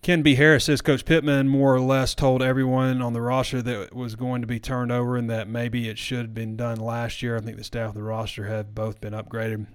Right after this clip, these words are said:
I'll say this. During the season, people were telling me most of the players in the secondary are gonna leave.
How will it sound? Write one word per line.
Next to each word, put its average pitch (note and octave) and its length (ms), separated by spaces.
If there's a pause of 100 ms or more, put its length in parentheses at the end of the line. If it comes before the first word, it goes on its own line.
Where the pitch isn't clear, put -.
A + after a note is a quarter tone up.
I'll C#3 120
say D3+ 240
this. A#2+ 340 (100)
During C3 320
the C3 80
season, A#2+ 540 (1300)
people B2 200
were B2 120
telling B2 340
me A#2 380 (1500)
most A2+ 260
of C#3 80
the A2+ 60
players A#2+ 300
in A#2 60
the A2 40
secondary A2+ 580
are - 20
gonna A2 160
leave. A2 440